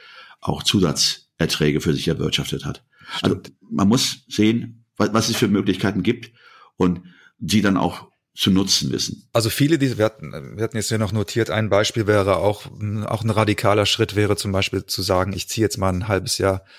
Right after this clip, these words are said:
Speaker 2: auf einen Campingplatz oder in einen Van. Vanlife ist ja auch grad so ein, so ein Trend.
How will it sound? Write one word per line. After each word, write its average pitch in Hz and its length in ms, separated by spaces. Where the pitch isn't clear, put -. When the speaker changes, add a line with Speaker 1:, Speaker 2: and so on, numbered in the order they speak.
Speaker 2:
auf 123 160
einen 127 100
Campingplatz 101 580
oder 98 160
in 95 80
einen 92 240
Van. 92 360
Vanlife 95 440
ist - 100
ja - 80
auch 95 120
grad - 180
so 98 100
ein, 92 200
so - 120
ein 90 60
Trend. 104 400